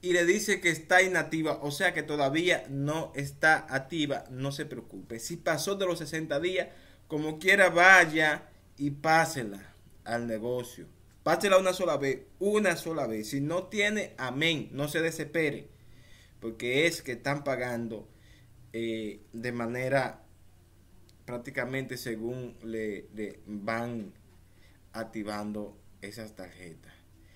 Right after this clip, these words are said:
Esa información acaba de llegar, señores. Eso hace, fue como a la, como a la una por ahí que,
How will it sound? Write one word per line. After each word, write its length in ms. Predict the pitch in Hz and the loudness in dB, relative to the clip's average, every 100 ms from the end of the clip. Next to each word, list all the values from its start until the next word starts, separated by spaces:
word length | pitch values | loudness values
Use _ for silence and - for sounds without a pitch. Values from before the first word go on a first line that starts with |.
| - - - - - - | -20 -20 -20 -20 -16 -8
Esa 240 | 117 147 | -6 -4
información 840 | 143 143 139 135 - 151 143 117 - - - - - - - | -4 -2 -2 -2 -2 -2 0 -2 -12 -20 -20 -20 -20 -20 -20
acaba 460 | - 107 117 120 131 | -14 -10 -4 -2 -2
de 160 | 123 120 | -6 -8
llegar, 600 | 104 87 95 95 90 80 | -10 -12 -12 -12 -14 -20
señores. 560 | - 87 85 82 85 90 - | -20 -20 -18 -20 -20 -20 -18
Eso 440 | 98 - 120 110 | -16 -10 -8 -8
hace, 480 | - 110 107 - 110 | -8 -8 -8 -8 -10
fue 220 | - 107 | -10 -14
como 280 | 101 113 113 | -12 -8 -8
a 20 | |
la, 400 | 110 110 98 87 - - - - - - - - - - | -6 -6 -8 -12 -18 -20 -20 -20 -20 -20 -20 -20 -20 -12
como 320 | 113 107 107 | -8 -6 -4
a 100 | 107 | -4
la 460 | 110 107 104 101 - - | -4 -4 -4 -6 -12 -16
una 640 | - 139 143 147 127 123 113 | -6 -2 0 -2 -4 -6 -6
por 160 | 117 | -4
ahí 280 | 110 110 117 | -2 -2 -4
que, 380 | - 110 104 | -6 -6 -6